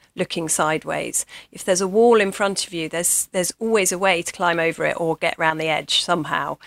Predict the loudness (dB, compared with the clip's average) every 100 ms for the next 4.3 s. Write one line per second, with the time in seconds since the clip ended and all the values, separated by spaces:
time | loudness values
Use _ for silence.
0 | -20 -16 -8 -6 -4 -4 -6 0 2 4
1 | 2 -4 -8 -14 -20 -20 -18 -6 2 2
2 | 2 -2 -6 _ _ -2 0 0 -2 0
3 | 2 2 2 0 2 2 0 -2 -6 -6
4 | -4 -4